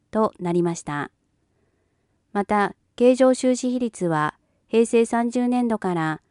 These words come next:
三点二ポイント上昇し、九十四点四パーセントとなりました。歳入決算額、二百八十一億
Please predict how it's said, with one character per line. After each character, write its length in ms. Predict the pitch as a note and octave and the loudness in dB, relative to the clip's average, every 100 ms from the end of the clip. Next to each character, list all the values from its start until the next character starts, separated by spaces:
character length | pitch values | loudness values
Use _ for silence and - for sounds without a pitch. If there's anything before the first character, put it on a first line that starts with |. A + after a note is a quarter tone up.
| _ | _
三 240 | - B3 | 0 0
点 220 | A3+ F3+ D#3+ | 2 0 2
二 100 | F3 | 0
ポ 160 | A#3 | 0
イ 60 | A#3+ | 0
ン 60 | |
ト 100 | G#3+ | -2
上 220 | E3 E3 F3 | -4 -4 -4
昇 180 | F3+ | -4
し、 340 | F3 - D#3 - _ _ _ _ _ | -6 -6 -8 -8 _ _ _ _ _
九 220 | - B3 | 0 2
十 180 | A3 G3 | 4 0
四 260 | G3 A3+ A3 | 2 0 -2
点 200 | F3 E3 | -2 0
四 200 | G#3 A3+ | 0 0
パ 160 | A#3 | 0
ー 40 | A#3+ | -2
セ 160 | B3+ | -2
ン 60 | B3 | -2
ト 120 | A3 | -2
と 80 | F#3 | -2
な 100 | E3+ | -4
り 80 | D#3+ | -2
ま 120 | D#3+ | -4
し 100 | E3 | -4
た。 280 | - D3 C#3 - _ _ _ _ _ _ _ _ _ _ _ _ _ _ _ _ _ _ _ _ _ _ _ _ _ _ _ _ _ | -8 -8 -8 -12 _ _ _ _ _ _ _ _ _ _ _ _ _ _ _ _ _ _ _ _ _ _ _ _ _ _ _ _ _
歳 300 | - A#3+ B3 | 0 2 2
入 280 | A#3+ A#3 | 2 0
決 240 | G#3+ A3 - | 0 -4 -2
算 240 | C4 A#3+ | -2 0
額、 460 | G#3 F3+ - D3 - _ _ _ _ _ _ _ | 0 -4 -4 -6 -6 _ _ _ _ _ _ _
二 140 | G#3+ A#3+ | 0 2
百 220 | B3+ C4 | 4 2
八 280 | B3+ B3+ B3 | 2 0 0
十 180 | B3+ | 2
一 300 | B3+ - B3 | 2 0 0
億 460 | A#3 - E3+ E3+ - | 0 0 0 0 -2